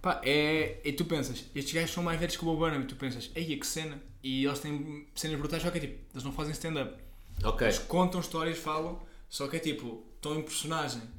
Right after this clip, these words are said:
Speaker 1: Pá, e é bué engraçado e tu percebes, "Ok, há bué pessoal a fazer isto." De repente abres essa caixa de Pandora e há
Speaker 2: Sim,
Speaker 1: bué.
Speaker 2: é isso. A gente às vezes também,
Speaker 1: Yeah.
Speaker 2: tipo, só há uma, tipo, às vezes é quase, só... Eu quando comecei, pá, era sempre comparado ao Miguel Neves.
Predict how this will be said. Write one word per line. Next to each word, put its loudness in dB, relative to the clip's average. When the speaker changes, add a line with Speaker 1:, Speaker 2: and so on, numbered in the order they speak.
Speaker 1:
Pá, -4
e 0
é -2
bué -2
engraçado -2
e -4
tu -6
percebes, -4
"Ok, -6
há -8
bué 0
pessoal 0
a 0
fazer -2
isto." -6
De -20
repente -2
abres -2
essa -2
caixa -4
de -10
Pandora -2
e -6
há 2
Speaker 2:
Sim, 4
Speaker 1:
bué. 8
Speaker 2:
é 10
isso. 6
A 6
gente 2
às 6
vezes 2
também, 2
Speaker 1:
Yeah. 2
Speaker 2:
tipo, 6
só 4
há 6
uma, 4
tipo, 2
às 0
vezes -2
é 4
quase, 8
só... 0
Eu -2
quando 0
comecei, 2
pá, 4
era 6
sempre 0
comparado 2
ao 2
Miguel 2
Neves. -4